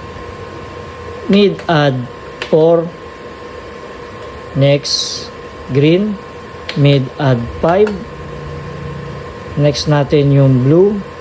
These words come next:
Mid-add six. Next natin yung white. Siguro hindi na kasi meron akong full white ng one, two, and three. So, magmi-mix na tayo ng color. Next natin is yung purple.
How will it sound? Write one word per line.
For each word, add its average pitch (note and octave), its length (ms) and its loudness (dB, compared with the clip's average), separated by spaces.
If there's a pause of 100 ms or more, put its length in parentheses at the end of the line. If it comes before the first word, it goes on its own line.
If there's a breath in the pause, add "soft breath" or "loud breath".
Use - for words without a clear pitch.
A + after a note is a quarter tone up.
(920)
Mid-add C#3+ 640 4
six. F#3+ 320 4 (1500)
Next C#3+ 320 2
natin D3+ 320 4
yung D#3 240 6
white. F#3 320 2
Siguro G3 400 6
hindi F#3 240 8
na F3+ 80 2
kasi E3+ 240 4
meron D#3 320 6
akong D3+ 240 2
full D#3 160 6
white C#3+ 240 4
ng C3+ 80 4
one, D3 320 4
two, C#3+ 160 4
and B2+ 240 2
three. A#2+ 160 2 (640)
So, - 240 2
magmi-mix D3 560 4
na C3+ 80 0
tayo B2+ 240 4
ng B2 320 4
color. G#2+ 400 0 (640)
Next C#3+ 240 4
natin D3 320 4
is C#3+ 240 6
yung C#3+ 320 4 (640)
purple. C3+ 560 4